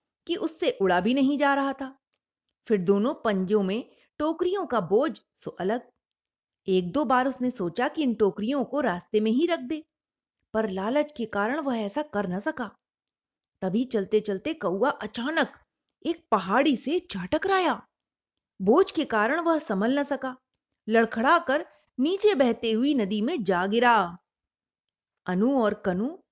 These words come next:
इधर आठ दस दिन तक कौवे का इंतजार करते रहे। आखिर कनु से रहा न गया। एक दिन वह बोली पड़ा, "चलो, ऐसा करते हैं, हम दोनों एक दूसरे के फल खाते हैं,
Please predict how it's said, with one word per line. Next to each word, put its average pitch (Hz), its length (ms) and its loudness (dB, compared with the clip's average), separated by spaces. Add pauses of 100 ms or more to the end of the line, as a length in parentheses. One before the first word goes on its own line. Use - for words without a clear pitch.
(240)
इधर 339 240 4 (120)
आठ 240 220 2
दस 294 240 -2
दिन 240 240 -2
तक 330 240 0
कौवे 208 260 2
का 208 220 -2
इंतजार 180 420 -2
करते 247 320 0
रहे। 247 280 -2 (720)
आखिर 190 320 -2
कनु 240 360 0
से 339 180 -4
रहा 226 320 -4
न 175 140 -2
गया। 180 300 -6 (560)
एक 285 240 0
दिन 349 140 0
वह 349 200 4
बोली 202 320 4
पड़ा, 175 340 -6 (920)
"चलो, 208 580 2 (260)
ऐसा 196 280 4
करते 214 380 2
हैं, 220 240 0
हम 214 220 0
दोनों 214 280 4
एक 208 160 -2
दूसरे 214 260 -4
के 226 100 0
फल 202 200 -2
खाते 185 360 -4
हैं, 165 200 -6